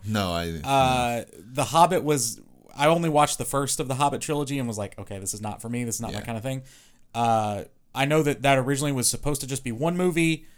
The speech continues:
Speaker 2: and then was kind of at the last minute turned into three, and so that's why they all feel kinda slow and spaced out.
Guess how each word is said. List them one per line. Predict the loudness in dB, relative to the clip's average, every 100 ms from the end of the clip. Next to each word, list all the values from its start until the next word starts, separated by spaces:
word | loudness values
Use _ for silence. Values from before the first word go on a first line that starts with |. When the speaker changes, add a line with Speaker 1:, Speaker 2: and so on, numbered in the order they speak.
| -20 -18 -8
Speaker 2:
and | -4
then | -4 -4 -10
was | -6 -4 -2
kind | 0 0
of | 0
at |
the | 0
last | 2 2 2
minute | -4 -4
turned | -6 -6
into | -6
three, | -6 -2 0 2 2
and | 2
so | -2
that's | -2 0
why | 0
they |
all | 0 0
feel | -2
kinda | -6 -6
slow | -4 -2 -4
and | -4
spaced | -6 -6 -4
out. | -6